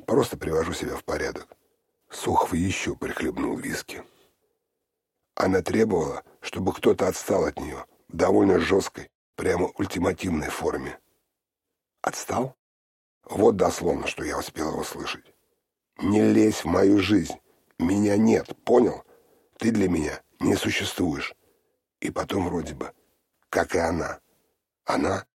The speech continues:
Почему вроде бы? М, в туалет ввалилась стайка шумных девиц, и я смешалась с ними. А Ольга прекратила разговор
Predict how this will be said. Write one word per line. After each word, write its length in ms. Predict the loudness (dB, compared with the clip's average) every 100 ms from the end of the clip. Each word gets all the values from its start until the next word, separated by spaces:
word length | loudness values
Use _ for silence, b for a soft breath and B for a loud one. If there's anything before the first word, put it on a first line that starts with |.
| _ _ _ _
Почему 320 | -4 0 2
вроде 320 | 2 0 -2
бы? 180 | -8 -14 -20 _ _ _ _ _ _ _ _ _ _ _ _ -6
М, 200 | -2 -2
в 240 | -4 -6
туалет 380 | 0 2 2 0
ввалилась 440 | -2 0 0 0
стайка 400 | -4 -4 -4 -4
шумных 440 | -4 -2 -2 -2 -2
девиц, 440 | -2 -2 -4 -8
и 120 | -8 -4
я 180 | -4
смешалась 600 | -4 -4 -4 -2 -4 -6 -10
с 100 | -6
ними. 320 | -6 -8 -14 b b _
А 120 | 0 2
Ольга 260 | 0 -2
прекратила 560 | -8 -8 -6 -6 -6 -6
разговор 560 | -6 -4 -4 -6 -12